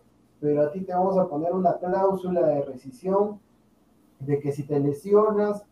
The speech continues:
por un cier-, por un tiempo prolongado, rescindimos o, o vemos por ahí la, bajar el sueldo y demás". Y Paolo ha dicho, "¿Cómo, comparito? Si, si a mi, si a mi pata Farfán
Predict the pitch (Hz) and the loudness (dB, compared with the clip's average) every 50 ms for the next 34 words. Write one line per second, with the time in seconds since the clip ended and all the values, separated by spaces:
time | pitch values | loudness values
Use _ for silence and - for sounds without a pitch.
0 | _ _ _ _ _ _ _ _ _ _ _ - 139 143 139 139 139 135 131 123 | _ _ _ _ _ _ _ _ _ _ _ -8 -4 -2 -2 -2 -2 -4 -6 -8
1 | - - 175 190 185 - - 190 196 196 151 151 - 139 143 160 170 175 185 196 | -10 -8 -6 -4 -4 -2 -2 -2 -2 -2 -6 -8 -6 -2 -2 0 0 0 -2 -2
2 | 190 196 196 196 - 175 160 151 143 143 147 151 151 185 196 214 220 220 220 233 | -2 -2 -4 -4 -2 -2 0 0 0 0 -2 -2 -2 0 0 2 4 4 4 4
3 | 240 - - - _ _ _ _ _ _ _ 131 147 156 143 143 - 151 151 156 | 2 0 -6 -12 _ _ _ _ _ _ _ -8 -4 -2 -2 -2 -2 -2 -2 -2
4 | 156 196 214 240 254 247 240 233 226 214 - 156 147 139 - 139 139 143 156 175 | -2 -2 0 2 4 6 6 6 4 4 2 -2 -4 -2 0 0 0 0 0 -2
5 | 180 185 202 - - - 151 143 139 143 156 - 185 202 202 185 175 - - - | -2 -2 -2 -4 -6 -6 -8 -4 -2 -2 -2 -2 -4 -6 -8 -4 -2 -2 -2 -2
6 | - - - - - - - - - _ 127 135 135 - - 170 175 160 151 143 | -2 -10 -14 -16 -18 -18 -18 -20 -20 _ -4 -4 -4 6 6 6 8 8 4 -4
7 | - - 190 208 208 208 196 160 156 147 139 139 151 170 185 165 - - - - | -4 0 2 4 4 4 4 4 2 2 2 4 8 10 10 10 10 8 0 -12
8 | _ _ _ _ _ _ _ 131 131 - - 143 151 160 170 175 175 175 175 180 | _ _ _ _ _ _ _ -16 -16 -6 -2 0 0 4 6 8 8 8 6 0
9 | - 151 - - - _ _ _ _ - 156 175 185 - - - 151 143 143 147 | -2 -6 -6 -8 -10 _ _ _ _ 2 2 4 4 4 2 2 0 -2 -2 -2
10 | 143 160 196 208 - 240 - - - - _ _ _ _ _ _ _ _ _ _ | -2 -2 -4 -6 -4 -4 -4 -6 -6 -14 _ _ _ _ _ _ _ _ _ _
11 | _ _ _ _ - 139 147 151 135 127 - - 147 143 139 151 156 156 156 151 | _ _ _ _ -4 -2 0 0 0 -4 -6 -4 -4 0 2 2 2 4 4 4
12 | 151 151 151 151 151 143 - - - 156 156 160 165 170 - 220 220 214 226 226 | 2 2 2 0 -2 -4 -6 -4 -2 0 0 2 0 -2 2 2 2 4 6 4
13 | 202 202 202 196 - 233 240 233 233 233 - - | 4 4 2 4 6 6 6 6 6 4 -4 -8